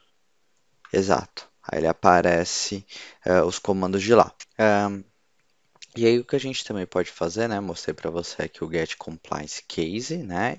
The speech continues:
E o get compliance search que você pesquisa aqui. A gente também pode dar um comando aqui, get compliance search action, tá?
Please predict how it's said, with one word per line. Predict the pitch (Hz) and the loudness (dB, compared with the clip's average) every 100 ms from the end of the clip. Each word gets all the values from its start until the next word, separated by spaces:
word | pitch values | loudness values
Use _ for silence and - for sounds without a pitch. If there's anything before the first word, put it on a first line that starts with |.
| - | -8
E | |
o | 139 | -2
get | 117 92 - | 2 0 -2
compliance | 113 - 95 90 | -12 -2 -2 -2
search | - - 82 - - | -6 -4 -4 -4 -10
que | 95 | -8
você | 101 - | -8 -6
pesquisa | - 104 - 110 127 | -4 -6 -6 -6 -6
aqui. | 139 104 - _ - - - - _ _ | -6 -10 -10 _ -20 -20 -20 -20 _ _
A | 123 | -8
gente | 131 | -8
também | - 143 135 | -4 -4 -2
pode | - 120 - - | -2 -2 -4 -4
dar | 110 | -2
um | 127 143 _ _ | -2 -12 _ _
comando | - 120 101 98 | -6 -2 -2 -2
aqui, | 107 117 120 _ - | -4 -6 -6 _ -6
get | 85 90 - | -4 -4 -8
compliance | - 110 107 - 92 82 80 92 - 147 175 _ _ _ _ _ _ _ _ _ _ _ _ | -8 -8 -10 -10 -8 -6 -6 -8 -10 -10 -12 _ _ _ _ _ _ _ _ _ _ _ _
search | - - - 87 80 - - - 156 _ _ _ _ _ _ _ _ _ _ _ - | -14 -12 -6 -4 -4 -4 -8 -8 -12 _ _ _ _ _ _ _ _ _ _ _ -2
action, | 95 87 - - - - - - _ _ _ _ _ _ _ _ _ - | 2 2 -2 -14 -16 -18 -18 -20 _ _ _ _ _ _ _ _ _ -8
tá? | 90 98 139 | 0 2 2